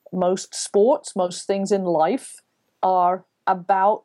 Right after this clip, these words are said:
making mistakes all the time. It's about how we recover from our mistakes that makes the best athlete, the best team, the best person. It, life is not a perfect science. And so if you're not afraid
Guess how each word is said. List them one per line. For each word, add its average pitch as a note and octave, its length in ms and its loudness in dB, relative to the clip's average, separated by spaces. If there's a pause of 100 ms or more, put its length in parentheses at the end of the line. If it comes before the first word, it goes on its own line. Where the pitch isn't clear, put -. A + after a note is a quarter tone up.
making F#3+ 920 -4
mistakes - 800 -2 (240)
all G3 300 4
the F3+ 80 0
time. F3+ 520 -4 (300)
It's G#3 220 0
about G#3 380 0
how G3 260 0
we G#3+ 180 0
recover F#3+ 680 0
from G3 360 -2
our F3 120 -2
mistakes - 1000 -4 (340)
that F#3+ 220 -2
makes F3+ 800 -6 (280)
the D#3+ 60 -6
best D#3 340 -2
athlete, F3+ 600 0
the F3 80 0
best E3 280 -2
team, F#3 280 0
the F#3 100 2
best G#3 300 0
person. B3 520 0 (760)
It, A#3+ 260 2
life A#3 420 0
is A3 200 -2
not A#3 360 0
a G3+ 60 -4
perfect A3+ 440 -4
science. G#3+ 520 -6
And G3+ 180 -2
so A3+ 280 4
if G#3+ 120 0
you're B3+ 140 2
not F#4+ 140 0
afraid B3 600 0